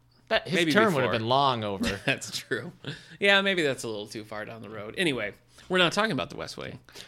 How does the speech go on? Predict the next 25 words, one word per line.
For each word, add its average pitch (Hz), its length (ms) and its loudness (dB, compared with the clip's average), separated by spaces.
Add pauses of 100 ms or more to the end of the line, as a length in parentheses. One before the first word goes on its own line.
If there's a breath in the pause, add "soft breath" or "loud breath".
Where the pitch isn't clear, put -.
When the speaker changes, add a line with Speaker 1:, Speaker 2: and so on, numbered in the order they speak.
Speaker 1:
Who 233 100 4
would 196 160 2
you 202 80 4
have 156 160 4
replace, 110 540 -2
uh, 98 380 -4 (1120 soft breath)
Martin 117 240 -4
Sheen? 92 360 -8 (100)
Speaker 2:
Oh, 107 100 -14
boy. 104 360 -12 (100)
Speaker 1:
You 139 120 -2
know 135 80 6
who 135 60 6
I'd 131 220 6 (160)
pick? 190 120 4
Speaker 2:
I 113 40 4
don't 113 100 -4
know. 113 160 -4
Speaker 1:
Michael 127 240 2
Douglas. 117 540 0 (180)
They 123 120 4
Speaker 2:
I - 20 2
Speaker 1:
look 135 420 4
very 127 260 4
similar. 117 420 0